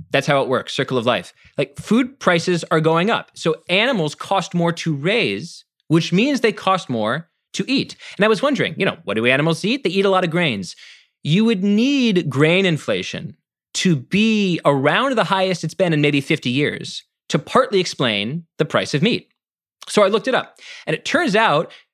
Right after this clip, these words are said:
that the producer price index for grains, that is what farmers are paying for grains to feed their animals, is in fact the highest it's been in fifty years.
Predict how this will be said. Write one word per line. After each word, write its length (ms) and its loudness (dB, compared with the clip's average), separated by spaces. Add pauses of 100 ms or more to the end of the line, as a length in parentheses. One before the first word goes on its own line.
(140)
that 160 0
the 160 0
producer 380 0
price 280 2
index 380 2
for 140 -2
grains, 500 0
that 120 0
is 120 -2
what 80 0
farmers 340 0
are 60 0
paying 220 -2
for 100 -6
grains 300 0
to 80 -8
feed 160 -2
their 100 2
animals, 560 -2 (320)
is 220 2
in 140 2
fact 500 0 (240)
the 100 2
highest 500 0
it's 120 -2
been 460 -2 (240)
in 160 4
fifty 480 -2
years. 540 0